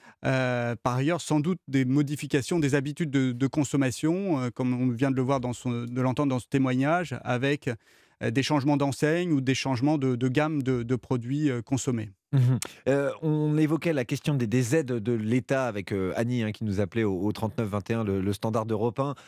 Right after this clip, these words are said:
Speaker 2: Euh, le gouvernement a déjà, euh, euh, fait voter un paquet pouvoir d'achat, euh, l'été dernier. Euh, le ministre de l'économie, pas plus tard qu'hier, euh, Bruno Le Maire, annonçait de nouvelles mesures. Alors, il y a ce panier anti-inflation, euh, qui est dans les tuyaux, euh,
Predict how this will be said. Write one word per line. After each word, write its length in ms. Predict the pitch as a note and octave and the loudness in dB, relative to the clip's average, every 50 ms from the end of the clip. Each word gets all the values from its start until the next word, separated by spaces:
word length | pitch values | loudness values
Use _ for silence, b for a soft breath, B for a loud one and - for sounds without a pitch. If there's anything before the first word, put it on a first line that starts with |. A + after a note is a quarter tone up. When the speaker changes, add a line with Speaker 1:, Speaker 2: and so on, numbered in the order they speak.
| B B B - | B B B -2
Speaker 2:
Euh, 420 | G#2 A2 A2 G#2+ G#2+ G#2 G#2+ G#2+ - - | -2 0 0 0 0 0 -2 -2 -4 -4
le 300 | G#2+ G#2 G2+ G2+ G#2+ G2 | -4 -2 -2 0 -2 -2
gouvernement 480 | G2 A2+ A#2 A2+ G#2+ A2+ A#2 A#2+ A2+ | 0 0 -2 0 -2 -2 -2 -2 -2
a 80 | G2 F2 | -2 -2
déjà, 540 | D#2+ A#2+ B2 B2 G#2+ B2+ C#3 C3+ C3+ C3 A#2+ | -2 -2 -2 0 0 0 0 0 0 0 -2
euh, 140 | G#2+ G2 F2+ b b b b - | -2 -4 -6 b b b b -4
euh, 100 | F#2+ F#2+ | -4 -2
fait 140 | - - A2 | -2 -2 0
voter 400 | F#2 A#2 A2 - - A#2+ A#2+ A2+ | 0 0 -2 0 0 0 2 2
un 120 | G2+ F#2 | 0 0
paquet 260 | F2 A2+ G#2 - A2+ | -2 -2 -4 -4 -6
pouvoir 260 | G2 - A2 A#2+ B2 A2+ | -6 -4 -2 -2 -2 -2
d'achat, 500 | B2 A#2+ G#2+ - - C3 B2+ A#2+ A#2+ A#2 | -4 -4 -4 -4 -4 -2 -2 -2 -2 -2
euh, 240 | G#2 G2 G2 F#2+ | -2 -2 -2 -2
l'été 300 | F#2+ G2 G2+ F2 - A2 | -2 -4 -6 -6 -4 -4
dernier. 480 | G#2+ A#2 A#2 A2 A#2+ B2 C3 C#3 C#3+ C3+ B B B B B - | -2 0 -2 -2 -2 -2 -2 -2 -2 -4 B B B B B -2
Euh, 340 | G2 G2 G2 G2 F#2+ F#2+ F#2+ | -2 0 0 0 0 0 -2
le 260 | F#2+ G2 G2 G2+ G2+ | -2 0 0 0 0
ministre 380 | G2+ A2 A#2 B2 A#2 - - A2 | 0 0 0 -2 -2 -2 -4 -2
de 80 | A2 A2 | -2 -2
l'économie, 460 | A2+ G#2+ - A2+ A2 A2 A2+ A2+ G#2 | -2 -2 -2 -4 -4 -2 -4 -4 -4
pas 100 | A2+ G#2 | -4 -4
plus 160 | - A#2 G2+ | -6 -4 -4
tard 160 | - G#2 - | -4 -6 -6
qu'hier, 400 | - - G#2 A2 A2+ G#2+ F#2+ F#2 | -8 -6 -4 -2 -2 0 -2 -4
euh, 20 | F2 | -2
Bruno 300 | F2+ G#2 A2 G#2+ A#2 A2 | -2 -2 0 0 0 0
Le 80 | A2+ | 0
Maire, 200 | A2 A#2 A#2+ G2+ | 0 -2 -2 -2
annonçait 300 | G#2 G#2 A2 G#2+ - B2+ | -4 -6 -6 -6 -6 -4
de 120 | A2 G#2+ G#2+ | -4 -2 -2
nouvelles 500 | A2 B2+ D3 D3 B2+ A#2+ C#3+ D3 C#3+ C3+ | 0 0 0 0 2 2 0 0 0 -2
mesures. 580 | B2+ C3 C#3+ C#3 A#2+ A#2+ C#3 D3+ D3+ D3+ A#2+ | -2 -2 -2 -2 -2 0 0 2 2 2 2
Alors, 140 | F#2+ F2+ G2 | 0 -2 -4
il 60 | F#2+ | -4
y 20 | F#2+ | -8
a 40 | |
ce 140 | F#2 - - | -10 -10 -10
panier 460 | F#2+ - - C3+ C3 C3+ C3+ C#3 C#3+ | -10 -4 -4 -4 -2 -2 -2 -2 -2
anti-inflation, 880 | C#3 A#2+ A#2 - - B2+ B2 A2 - - A#2 G#2 - - B2+ B2+ B2 A#2 | -2 -4 -6 -6 -4 -4 -4 -4 -2 -2 -4 -4 -2 -4 -2 -2 0 0
euh, 120 | G#2 F#2+ F#2 | 0 -2 -2
qui 240 | E2+ - - G2+ G2+ | -4 -6 -6 -4 -2
est 20 | |
dans 80 | F#2 G2 | -2 0
les 140 | G2 G2+ | -2 -2
tuyaux, 420 | F#2 - - A2 A2+ B2 B2+ B2 A#2 | -2 -4 -4 -2 0 2 2 2 2
euh, 120 | G2+ F#2 | 0 -2